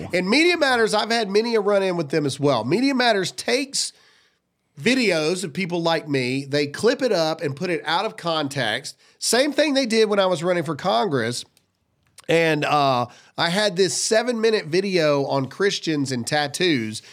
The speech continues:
and they took fifteen seconds of it and manipulated it around to be, make it seem like Graham Allen hates Christians.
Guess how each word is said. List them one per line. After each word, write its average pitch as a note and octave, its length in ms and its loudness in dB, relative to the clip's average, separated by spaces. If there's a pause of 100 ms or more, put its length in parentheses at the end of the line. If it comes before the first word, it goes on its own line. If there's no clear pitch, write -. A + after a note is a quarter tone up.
(180)
and D#3 160 2
they D#3+ 100 2
took A3+ 320 0
fifteen C#4+ 680 -4
seconds A#3 480 -4
of C#3+ 200 0
it C#3+ 200 -2 (280)
and D3+ 180 2
manipulated A3+ 800 0
it F3+ 80 2
around D#3 680 0 (180)
to D3+ 140 -2
be, E3+ 200 0
make F#3 280 -2
it F3+ 180 -6
seem G#3 380 0
like D#3+ 300 -2
Graham F#3 260 0
Allen F#3 320 0
hates F3+ 400 -4
Christians. - 680 -4